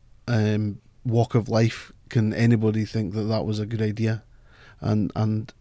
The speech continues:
why anybody at any point in time has allowed that to even get to the stage where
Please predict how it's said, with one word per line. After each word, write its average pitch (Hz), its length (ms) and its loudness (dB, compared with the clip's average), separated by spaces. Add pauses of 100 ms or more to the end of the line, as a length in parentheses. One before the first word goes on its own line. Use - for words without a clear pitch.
(640)
why 127 200 6
anybody 113 560 4
at 107 80 -2
any 120 180 4
point 117 220 0
in 110 80 -2
time 110 480 -4 (100)
has 110 160 0
allowed 110 380 0
that 113 320 -2
to 120 100 -2
even 110 340 0
get 113 220 -4
to 110 80 -4
the 104 80 -2
stage 110 480 -2 (600)
where 107 400 4